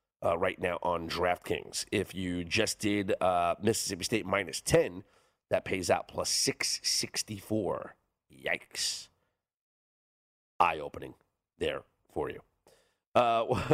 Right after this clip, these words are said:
once again, you can hit me up on Twitter at Scott's On Air. A lot of people not happy with my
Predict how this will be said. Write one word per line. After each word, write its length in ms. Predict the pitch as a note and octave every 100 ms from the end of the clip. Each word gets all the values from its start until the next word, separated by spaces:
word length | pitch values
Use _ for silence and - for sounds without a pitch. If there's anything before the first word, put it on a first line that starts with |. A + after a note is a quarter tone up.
| B2
once 240 | D#3 E3
again, 180 | C#3+ D3+
you 60 |
can 80 | A#2+
hit 80 | C#3+
me 100 | C#3
up 140 | B2
on 140 | C3+ A#2+
Twitter 280 | - B2 -
at 240 | A#2+ C3 -
Scott's 400 | - C3+ A2 B2
On 180 | G2+
Air. 80 | G#2
A 60 | G2+
lot 160 | A2+
of 60 | G#2+
people 220 | G#2+ F2
not 200 | F#2+ G2
happy 300 | F2+ F#2+ F#2+
with 220 | F2 F2
my 240 | F2+ E2+